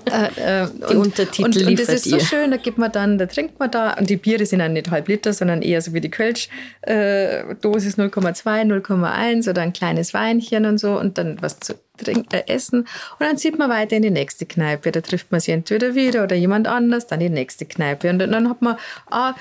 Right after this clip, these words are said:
Speaker 1: an Feierabend erst einmal die Arbeitswelt gut hinter sich gelassen und, äh, die haben auch andere Essenszeiten, die Spanier, als wir. Und, und so hat man dann so einen kleinen, superschönen Switch weg von der Arbeit hin ins soziale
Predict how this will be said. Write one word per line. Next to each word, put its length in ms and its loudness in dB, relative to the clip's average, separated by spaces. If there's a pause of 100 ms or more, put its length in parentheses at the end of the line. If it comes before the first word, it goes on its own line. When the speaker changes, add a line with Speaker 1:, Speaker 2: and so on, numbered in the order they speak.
(140)
Speaker 1:
an 160 2
Feierabend 720 0
erst 240 -2
einmal 140 2
die 120 0
Arbeitswelt 540 0
gut 140 -4
hinter 260 0
sich 300 -2
gelassen 580 0
und, 380 -2
äh, 400 2
die 680 -2
haben 120 2
auch 80 -2
andere 220 2
Essenszeiten, 680 0
die 80 2
Spanier, 500 0
als 300 -2
wir. 240 2
Und, 220 0
und 160 -2
so 80 -2
hat 120 -4
man 80 -2
dann 200 2
so 60 2
einen 100 0
kleinen, 340 2
superschönen 540 0
Switch 340 -2
weg 180 -2
von 200 0
der 120 0
Arbeit 460 0
hin 320 2
ins 560 -2
soziale 720 0